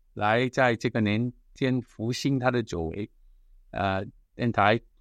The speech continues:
当然我们讲经的人呢，也不太足够，而且好像姚谦，我们本来那个言语呢，也不是，啊，普通话的，安排讲呢，已经是一个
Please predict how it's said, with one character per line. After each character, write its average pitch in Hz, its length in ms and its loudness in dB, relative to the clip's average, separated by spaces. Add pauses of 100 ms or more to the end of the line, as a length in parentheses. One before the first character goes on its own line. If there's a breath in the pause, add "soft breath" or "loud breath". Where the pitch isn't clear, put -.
(120)
当 123 140 2
然 117 140 2
我 98 140 -4
们 104 160 -2
讲 90 300 -2
经 120 200 -2
的 113 120 2
人 104 180 -2
呢， 117 140 0
也 87 240 -2
不 117 200 -6 (400)
太 110 320 4 (140)
足 120 240 -8
够， 110 260 2 (640)
而 120 100 -4
且 92 320 -4 (440)
好 95 120 -10
像 120 200 2
姚 110 180 2
谦， 127 320 2
我 92 220 -6
们 104 280 -4
本 92 200 -10
来 92 280 -2
那 120 140 0
个 104 280 -2
言 98 300 -2
语 85 140 -8
呢， 113 200 -4
也 92 160 -6
不 - 140 -8
是， 104 420 -4 (520)
啊， - 100 -4
普 - 160 -8
通 110 160 -4
话 110 240 6
的， - 180 -8 (540)
安 127 160 2
排 107 180 2
讲 92 360 0
呢， 120 320 -2
已 - 160 -14
经 113 180 -4
是 113 140 -6
一 113 140 -6
个 87 300 -8